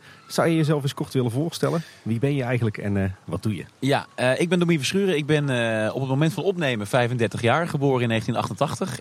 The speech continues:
Speaker 2: in Tilburg. Ehm, daar komt ook meteen de link met, eh, de Efteling vandaan. Want, eh, nou ja, je hoort het, eh, weinig aan me, maar ik kom uit Brabant. Ik ben een Brabo.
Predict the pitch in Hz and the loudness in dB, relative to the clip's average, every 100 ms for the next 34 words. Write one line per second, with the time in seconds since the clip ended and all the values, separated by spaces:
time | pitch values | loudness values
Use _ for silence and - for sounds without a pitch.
0 | - 220 165 143 151 175 220 - - _ | 0 0 2 0 0 -4 -6 -12 -20 _
1 | - 120 110 107 107 131 127 120 113 120 | -4 -2 0 0 2 0 0 -2 0 0
2 | 117 123 131 - 113 - - - 98 110 | 2 2 0 0 -2 -4 -6 -6 -4 -2
3 | 127 147 135 131 120 123 113 101 - - | -2 -2 0 2 2 0 -2 -6 -6 -4
4 | 101 98 101 107 98 90 92 - 98 101 | -2 0 2 0 -2 -6 -8 -8 -10 -8
5 | 113 110 139 117 - 104 98 92 101 135 | 0 0 0 -2 -2 0 0 -2 -2 -2
6 | 117 98 98 101 113 120 110 104 101 98 | 0 0 0 0 0 -4 -4 -4 -2 0
7 | 104 110 113 | 0 0 -2